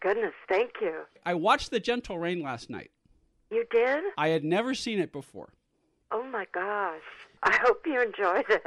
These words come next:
Speaker 2: It's a marvelous movie, and what's amazing is, if I got, you were in your early twenties at the time, and it's a very unusual role because you are in virtually every scene.
Speaker 1: Yes.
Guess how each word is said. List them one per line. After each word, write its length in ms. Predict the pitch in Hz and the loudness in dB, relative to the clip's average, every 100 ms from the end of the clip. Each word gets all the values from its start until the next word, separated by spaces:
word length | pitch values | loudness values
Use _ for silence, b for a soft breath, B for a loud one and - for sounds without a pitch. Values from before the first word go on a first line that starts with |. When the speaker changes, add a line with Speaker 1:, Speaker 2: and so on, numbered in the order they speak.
| - | -6
Speaker 2:
It's 220 | 196 220 233 | -8 -6 -6
a 60 | |
marvelous 600 | 214 254 349 370 311 - | -2 0 0 -2 -4 -6
movie, 520 | 226 233 294 220 175 - | -6 -4 -4 -4 -6 -6
and 540 | 214 220 220 202 - _ _ | 0 0 0 -4 -10 _ _
what's 240 | - 233 262 | 2 2 2
amazing 800 | 233 247 349 403 214 175 170 - - | -2 2 4 2 2 0 0 -6 -8
is, 800 | 185 190 190 185 185 185 180 151 | -4 -2 -2 -2 0 -2 -2 -8
if 160 | 170 | -8
I 60 | 180 | -4
got, 260 | 185 214 - | -2 -2 -4
you 160 | 190 202 | -4 -2
were 160 | 208 - - | -2 -4 -8
in 200 | 208 202 | -6 -4
your 160 | 190 | -4
early 300 | - 254 320 | 2 2 2
twenties 520 | 285 - 269 - 226 180 | -4 -4 -6 -4 -4 -2
at 200 | 165 160 | -4 -4
the 80 | |
time, 600 | 151 - 165 160 165 160 170 b b b _ | -10 -6 0 0 0 -2 -4 b b b _
and 120 | 180 | -4
it's 160 | 202 - | -4 -4
a 60 | 175 | -4
very 360 | 208 294 339 | -2 -2 0
unusual 680 | 254 214 190 294 311 285 214 | 0 -2 0 2 2 0 0
role 340 | 160 175 190 202 | 2 2 2 0
because 680 | 190 - 208 202 202 147 | -4 -8 -2 0 0 -2
you 160 | 160 269 | -4 0
are 180 | 269 233 | 2 2
in 140 | 190 | 0
virtually 580 | 202 226 226 220 180 156 - | -2 -4 -2 -6 -4 -6 -2
every 320 | 185 208 302 | 0 0 -2
scene. 520 | 294 - 165 156 233 - _ _ _ _ _ _ - | -4 -2 0 0 -2 -8 _ _ _ _ _ _ -6
Speaker 1:
Yes. 220 | 185 139 | -4 -4